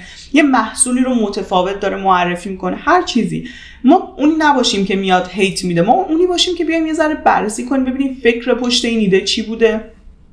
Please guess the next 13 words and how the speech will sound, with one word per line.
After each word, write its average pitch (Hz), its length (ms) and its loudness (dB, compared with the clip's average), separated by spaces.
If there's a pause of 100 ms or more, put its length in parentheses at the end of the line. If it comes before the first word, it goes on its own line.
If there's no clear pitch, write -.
(260)
ببینیم 226 300 4
می‌تونیم 233 440 0
حمایت 208 440 0
کنیم، 208 320 -2 (280)
می‌تونیم 226 360 4
ساپورت 220 420 2
کنیم، 208 360 -4
بریم 302 280 4
یه 320 120 2
ذره، 294 400 0 (360)
اه، 196 400 0
در 196 280 2
واقع 233 580 -2